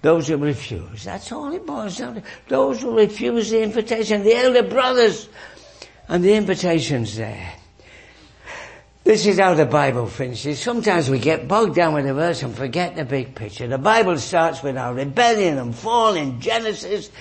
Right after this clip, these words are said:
and it finishes in Revelation with God saying, "Look, I sent Jesus to die," and the invitation's issued. The Spirit and the bride say, "Come."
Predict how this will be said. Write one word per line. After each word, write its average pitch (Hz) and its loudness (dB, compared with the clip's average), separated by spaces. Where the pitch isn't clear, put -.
and 131 -2
it - -4
finishes 175 0
in 151 2
Revelation 156 4
with 131 -2
God 135 2
saying, 127 -2
"Look, 123 -2
I 131 -8
sent 123 -6
Jesus 139 -4
to 104 -8
die," - -14
and 120 -12
the 127 -4
invitation's 117 -6
issued. - -4
The 131 -2
Spirit 175 2
and 131 -2
the 117 -2
bride 120 -6
say, 90 -10
"Come." - -14